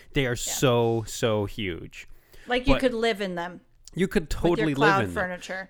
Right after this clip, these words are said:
Speaker 1: But
Speaker 2: Yeah.
Speaker 1: here's, here's the thing, is that, um, people need to take,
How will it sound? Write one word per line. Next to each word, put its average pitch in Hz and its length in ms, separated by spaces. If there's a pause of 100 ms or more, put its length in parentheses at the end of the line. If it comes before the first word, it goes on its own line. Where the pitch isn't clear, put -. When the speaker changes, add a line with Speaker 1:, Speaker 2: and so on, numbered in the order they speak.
Speaker 1:
But 143 220
Speaker 2:
Yeah. 190 140
Speaker 1:
here's, 190 420
here's 254 200
the 170 100
thing, 85 360
is 98 140
that, 120 240 (280)
um, 117 420 (140)
people 240 320
need 151 180
to 113 60
take, 117 440